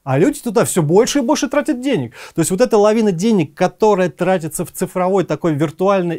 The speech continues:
экономике, она никак не влияет на инфляцию.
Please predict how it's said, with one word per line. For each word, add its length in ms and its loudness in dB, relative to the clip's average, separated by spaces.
экономике, 1000 0
она 280 -8
никак 320 -8
не 80 -10
влияет 360 -14
на 120 -12
инфляцию. 680 -18